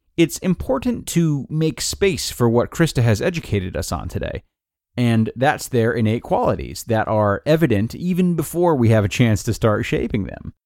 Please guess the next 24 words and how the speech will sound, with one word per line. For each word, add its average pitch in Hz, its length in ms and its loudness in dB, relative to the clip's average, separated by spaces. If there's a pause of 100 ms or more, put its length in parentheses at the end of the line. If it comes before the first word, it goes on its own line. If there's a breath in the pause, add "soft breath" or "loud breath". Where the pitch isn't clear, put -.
(480)
For 123 160 4
all 180 180 6
parents 185 480 -2
out 78 220 -4
there, 67 340 -10
it 147 160 0
is 180 180 0
important - 680 -2
to - 100 -4
get 95 240 0
to 131 100 2
know 127 260 4
your 127 200 6
kids' 120 340 0
idiosyncrasies 120 1000 2
in 92 140 2
this - 220 -4
way, - 300 -8 (420)
and 117 480 0
to 117 160 4
then 120 340 4
pair 139 720 0
those 95 360 4
idiosyncrasies 92 1000 0